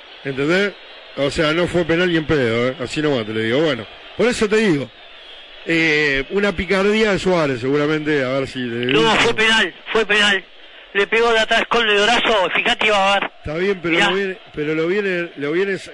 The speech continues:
Speaker 1: pero es lo mismo que, por ejemplo, el penal de
Speaker 2: Le toca la mano,
Speaker 1: Pero
Speaker 2: fue
Speaker 1: pará,
Speaker 2: penal.
Speaker 1: pará, Leo, pará, Leo, pará.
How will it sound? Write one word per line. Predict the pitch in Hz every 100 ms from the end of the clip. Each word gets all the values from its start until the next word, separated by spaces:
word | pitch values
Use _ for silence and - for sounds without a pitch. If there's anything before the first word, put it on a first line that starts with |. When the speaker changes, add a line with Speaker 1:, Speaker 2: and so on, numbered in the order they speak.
| 175 123
Speaker 1:
pero | 143 175
es |
lo | 202 185
mismo | 208 196 175
que, |
por | 147
ejemplo, | 156 185 190 175
el | 156
penal | 160 160 202 190
de | 170 160 147
Speaker 2:
Le | 147
toca | - 285 277
la | 240
mano, | 311 - 156
Speaker 1:
Pero | 139 151
Speaker 2:
fue | 226
Speaker 1:
pará, | 285 226
Speaker 2:
penal. | 320 240
Speaker 1:
pará, | - 202 208
Leo, | 185 190 160
pará, | 147 175
Leo, | 156 156 127
pará. | 131 - - - - - -